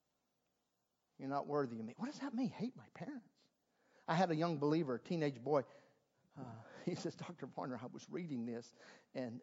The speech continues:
you know, my parents are not saved, and, and I'm to hate my parents. I hope my parents don't read this." <laughs> Well, what does it mean?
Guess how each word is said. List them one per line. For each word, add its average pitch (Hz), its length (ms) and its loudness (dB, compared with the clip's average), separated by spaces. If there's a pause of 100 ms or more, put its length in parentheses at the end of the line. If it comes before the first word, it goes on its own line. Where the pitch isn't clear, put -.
(140)
you 147 100 -2
know, 117 80 -4
my 120 140 -8
parents 165 380 0
are 127 40 -4
not 127 240 -2
saved, 139 460 2
and, 110 200 -6
and - 300 -14 (480)
I'm 131 140 -4
to 131 60 0
hate 147 220 0
my 120 140 -4
parents. 135 560 -2
I 98 100 -4 (180)
hope 226 200 -2
my 185 120 0
parents 170 340 -4
don't 131 240 -4
read 139 200 -2
this." - 360 -6 (640)
<laughs> - 80 -4 (3000)
Well, 311 80 6
what 359 120 10
does 254 120 4
it 285 140 2
mean? 208 320 6